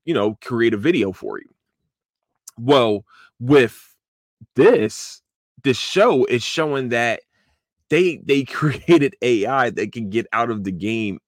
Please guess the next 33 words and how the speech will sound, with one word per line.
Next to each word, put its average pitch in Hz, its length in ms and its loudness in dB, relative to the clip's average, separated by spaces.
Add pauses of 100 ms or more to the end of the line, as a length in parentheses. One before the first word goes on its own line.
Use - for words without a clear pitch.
and, 98 360 -6
like, 98 360 -6
create 113 460 -4 (320)
its 123 280 -6
own 120 320 -6
world 120 400 2 (120)
outside 123 500 -2
of 104 80 -8
the 107 80 -6
game, 110 240 -4
like, 117 240 -2
create 135 400 -8
the 117 80 -10
game 123 500 -6 (220)
within 120 240 -4
the 113 80 -4
real 117 260 0
world. 104 480 -4 (460)
It, 170 240 2
it, 175 260 0
it's 220 240 0 (100)
actually 165 800 -2 (200)
pretty 170 340 4
sick. 123 340 0
It, 170 220 4
it's 170 160 -2
actually 151 680 -2 (320)
a 139 80 4
pretty 220 280 0
good 143 320 2
concept 117 680 -4
for 120 440 0
an 101 140 -6